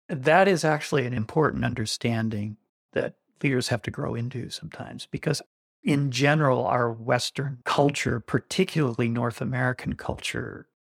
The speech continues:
is all about the tough guy who has everything handled.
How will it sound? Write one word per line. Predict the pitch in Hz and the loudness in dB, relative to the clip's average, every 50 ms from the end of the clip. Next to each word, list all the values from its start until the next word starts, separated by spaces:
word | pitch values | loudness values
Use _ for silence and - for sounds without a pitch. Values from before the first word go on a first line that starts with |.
| _ _ | _ _
is | - 151 123 123 127 - | -2 -2 0 0 -2 -4
all | - - - 123 131 139 131 | -4 -2 0 2 2 2 0
about | 123 120 123 123 123 123 117 113 113 - - - - _ _ _ _ _ _ _ _ | 0 0 2 2 4 4 2 0 -2 -6 -12 -16 -16 _ _ _ _ _ _ _ _
the | - 131 117 - - | -6 -6 -6 -4 -2
tough | - - 123 - - - - - - 139 | -2 -2 -2 -2 -8 -14 -16 -12 -12 -4
guy | - 131 120 - 131 120 117 123 123 123 - | 0 0 0 2 0 -2 -4 -6 -8 -10 -10
who | - 123 120 120 120 120 120 120 _ _ _ _ _ _ | -10 -10 -10 -10 -12 -14 -16 -20 _ _ _ _ _ _
has | - 127 120 110 - | 2 4 4 4 4
everything | 135 127 127 135 117 - 131 117 | 2 2 2 0 0 0 0 0
handled. | 113 107 123 123 117 117 107 - - _ - | 0 0 0 0 0 0 -2 -4 -8 _ -20